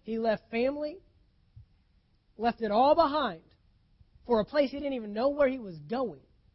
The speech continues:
And he became one of the wealthiest men. He ran into kings. How many of you have ever talked to a king? He ran just on his journey, talk, talking to kings,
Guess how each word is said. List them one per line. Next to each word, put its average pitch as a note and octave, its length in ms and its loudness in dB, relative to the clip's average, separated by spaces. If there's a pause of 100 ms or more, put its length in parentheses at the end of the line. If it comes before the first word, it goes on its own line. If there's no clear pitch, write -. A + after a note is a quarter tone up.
(460)
And G#3 120 -4
he A#3 100 -2
became B3 400 -6
one G#3 120 -6
of G3 60 -8
the F#3 60 -10
wealthiest A3 520 -6
men. A#3 160 -8 (200)
He D#4+ 100 -4
ran F#4 240 -4
into B3+ 220 -8
kings. E3 480 -18 (840)
How E4 140 -6
many G4+ 120 -2
of D#4 60 -6
you D#4+ 140 0
have C#4 120 4
ever C4 120 0
talked A#3+ 280 -4
to A#3 100 -12
a F3 60 -10
king? F#3+ 320 -16 (2750)
He F4 180 -10
ran G4 240 -8
just D#4+ 160 -14 (680)
on B3 240 0
his D#4 180 0
journey, E4 460 -6 (1900)
talk, A3+ 200 -4 (240)
talking B3 300 -8
to C4+ 60 -14
kings, F#3+ 380 -14